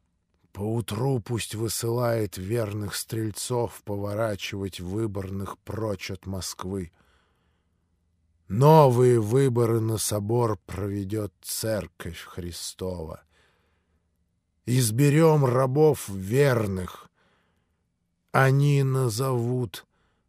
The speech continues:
Бориса. Всей землею останется столица». Собор во Владимир. В места изначальные.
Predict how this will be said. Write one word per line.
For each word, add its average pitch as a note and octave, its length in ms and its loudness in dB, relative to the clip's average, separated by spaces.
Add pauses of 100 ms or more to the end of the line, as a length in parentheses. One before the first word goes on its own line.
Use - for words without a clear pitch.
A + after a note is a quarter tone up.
Бориса. A#2 960 -2 (1040)
Всей B2+ 520 0
землею G#2+ 840 0 (1800)
останется G2+ 920 -2
столица». F#2+ 800 -6 (1900)
Собор D#3+ 520 8
во F3+ 120 8
Владимир. F3 580 6 (760)
В G2 200 -6
места D3+ 520 4
изначальные. C3+ 1000 2